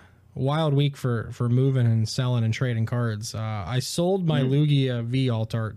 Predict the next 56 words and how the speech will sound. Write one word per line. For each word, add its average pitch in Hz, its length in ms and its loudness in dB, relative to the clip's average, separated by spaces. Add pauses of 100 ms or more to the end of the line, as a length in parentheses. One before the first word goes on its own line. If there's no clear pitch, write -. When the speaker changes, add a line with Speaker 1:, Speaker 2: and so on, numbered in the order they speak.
(140)
Speaker 1:
to 113 240 -2
a, 107 220 -6
a - 20 -6
customer 113 600 -4
earlier 117 240 -4
this 110 200 -8
week. 113 260 -4 (400)
We 139 100 2
haven't 139 200 0
had 127 140 0
one 120 120 2
in 113 60 2
the 110 40 0
store 120 240 -2
in 117 60 2
forever, 113 340 -2
and 110 100 -2
I 113 40 0
was 113 100 -2
like, 113 100 -2
"Hey, 123 140 0
man, 113 160 0
I'll 120 80 0
sell 123 180 -2
you 113 120 0
mine." 113 340 0
And 135 140 0
it 165 80 -4
was 135 180 0
way 131 220 -2
off 127 200 -2
center. 131 280 -2
He 131 160 2
was, - 180 -2
he 135 140 -2
still 139 260 0
wanted 131 240 0
it. 131 140 -4 (460)
I 127 100 -4
got, 127 340 -4
uh, 127 80 -4
I 127 140 -2
got 147 160 -2
market 139 320 0
for 143 260 2
it, 135 140 0
and 131 120 2
then 127 80 0
I 127 80 0
ended 131 160 2
up 123 120 -6
trading 127 500 0 (400)
a 117 80 -6
pile 135 560 -2
of 117 120 0
stuff 117 420 -4